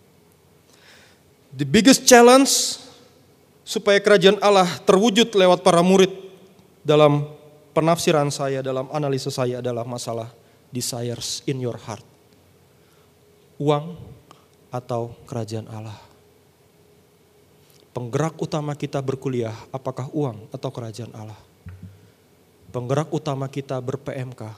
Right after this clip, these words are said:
atau penggerak utama orang di sekitar kita. Mengapa orang rindu punya C V besar-besar atau banyak-banyak? Besar nggak ngaruh ya kalau cuma satu ya. <laughs> Apa yang membuat mahasiswa-mahasiswa di kampus kita begitu rupa,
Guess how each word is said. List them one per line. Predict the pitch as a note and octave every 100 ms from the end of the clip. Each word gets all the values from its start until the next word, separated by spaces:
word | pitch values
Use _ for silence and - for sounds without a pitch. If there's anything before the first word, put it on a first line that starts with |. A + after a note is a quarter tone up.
| _
atau | C#3 C#3 D3
penggerak | - D#3 C#3 E3 E3+
utama | F3 F3+ E3 E3
orang | E3+ F3 F3
di | E3
sekitar | - E3+ D3
kita. | D3+ D#3 C3
Mengapa | D#3+ G#3+ G#3 F3
orang | F3 E3+
rindu | D#3 G#3+ G3
punya | G3 _ G3+ F#3+ F3+ - -
C | - A#3
V | A3 F3
besar-besar | C3+ - D#3 C#3+ D#3 C3+
atau | C#3+ D3+
banyak-banyak? | D3 C#3+ - C#3 A#2+ - _ _ _ _ _ -
Besar | B2+ E3+
nggak | D3+ B2+
ngaruh | C#3+ D3
ya | C#3
kalau | C#3
cuma | C3+ B2+
satu | A#2+ C3+ C3+
ya. | A2+
<laughs> | - D#3 - - - - - - - - - - - - - - - _ _ _ _ _ _ _ _ _ _ _ _ _ _ _ _ _ _ _ _ _ _ _ _ _ _ _ _ _
Apa | G#3 G#3+
yang | A3 G#3+
membuat | G3 F#3 F#3 F#3 - _ _ _ _ _ _ _ -
mahasiswa-mahasiswa | D#3+ D#3 D#3+ F3 E3 - D#3
di | D3+
kampus | D#3+ -
kita | E3+ E3
begitu | B2+ C3+ D#3+ F3+
rupa, | E3+ E3 C3